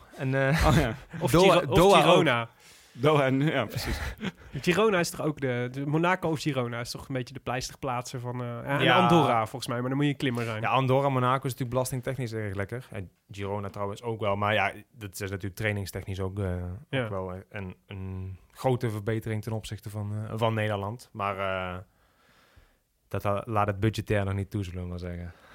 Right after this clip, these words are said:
Speaker 2: Mm.
Speaker 3: Ja.
Speaker 2: Als
Speaker 3: Ja,
Speaker 2: je naar
Speaker 3: Jetse
Speaker 2: Bahrein
Speaker 3: Bol
Speaker 2: moet
Speaker 3: woont ook
Speaker 2: gaan.
Speaker 3: in Girona en die rijdt voor Burgos.
Speaker 2: Ja.
Speaker 1: Ja, maar ik denk dat ze nog goed betalen bij Burgos dan.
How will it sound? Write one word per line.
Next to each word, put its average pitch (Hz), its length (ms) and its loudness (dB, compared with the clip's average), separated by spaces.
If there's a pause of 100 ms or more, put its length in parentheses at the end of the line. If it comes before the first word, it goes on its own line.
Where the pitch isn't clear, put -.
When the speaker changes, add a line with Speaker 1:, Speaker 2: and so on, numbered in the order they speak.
(120)
Speaker 2:
Mm. 90 220 -10
Speaker 3:
Ja. 127 160 -8
Speaker 2:
Als 113 100 -12 (400)
Speaker 3:
Ja, - 80 -6
Speaker 2:
je 123 120 -2
naar 131 80 2
Speaker 3:
Jetse 110 140 2
Speaker 2:
Bahrein 151 200 2
Speaker 3:
Bol 151 120 4
Speaker 2:
moet 151 100 2
Speaker 3:
woont 165 120 4
ook 170 60 2
Speaker 2:
gaan. 160 100 4
Speaker 3:
in - 20 0 (120)
Girona 131 280 0
en 123 60 -6
die 139 100 -6
rijdt 143 200 -2
voor 151 120 -10
Burgos. 143 580 -4 (1700)
Speaker 2:
Ja. 147 140 2
Speaker 1:
Ja, 151 120 -6
maar 123 120 -2
ik 117 80 -4
denk 147 120 2
dat 139 120 2
ze 135 100 -6
nog 135 120 -2
goed 143 120 -8
betalen 185 420 -8
bij 165 100 -2
Burgos 151 240 -2
dan. 120 220 0